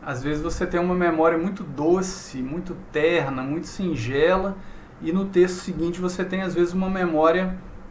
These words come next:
muito que você fala, "Caramba", né?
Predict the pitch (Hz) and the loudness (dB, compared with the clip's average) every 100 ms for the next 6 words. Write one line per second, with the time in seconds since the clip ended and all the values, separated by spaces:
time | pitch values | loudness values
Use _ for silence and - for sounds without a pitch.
0 | - - - - - 143 139 165 - 196 | -16 -16 -16 -18 -14 -6 -4 -4 -4 -4
1 | 190 175 120 117 - - - - - 139 | -2 -2 -4 -10 -16 -16 -18 -18 -16 -10
2 | 147 147 180 - 151 151 147 147 151 147 | -8 -4 -2 -2 -2 0 0 2 2 2
3 | 143 123 123 131 | 2 0 0 -4